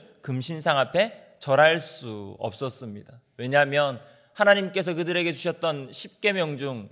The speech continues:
첫 번째 계명과 두 며-, 두 번째 계명인 "하나님 외에 다른 신을 섬기지 말라", 그리고 "하나님 외에 다른 우상 앞에 절하지 말라"라는 그 계명을 어길 수 없었기 때문입니다. 그때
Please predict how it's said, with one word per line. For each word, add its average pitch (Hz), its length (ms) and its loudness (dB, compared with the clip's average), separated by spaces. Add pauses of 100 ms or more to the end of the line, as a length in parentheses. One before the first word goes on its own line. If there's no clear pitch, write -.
첫 202 220 -6
번째 190 300 0
계명과 139 680 -2
두 135 100 -10
며-, 139 180 -2 (100)
두 135 140 -6
번째 170 640 0
계명인 123 540 -6 (400)
"하나님 190 420 2
외에 165 380 4
다른 127 260 -2
신을 131 220 -8
섬기지 156 460 -10
말라", 104 400 -6 (200)
그리고 139 300 -2
"하나님 170 500 0
외에 147 540 -2
다른 127 300 -2
우상 147 280 -2
앞에 151 300 -2
절하지 151 360 4
말라"라는 135 600 2 (180)
그 135 140 -10
계명을 120 500 -8 (120)
어길 185 280 -2
수 180 360 -14 (180)
없었기 104 480 -16
때문입니다. 123 640 -10 (800)
그때 175 600 6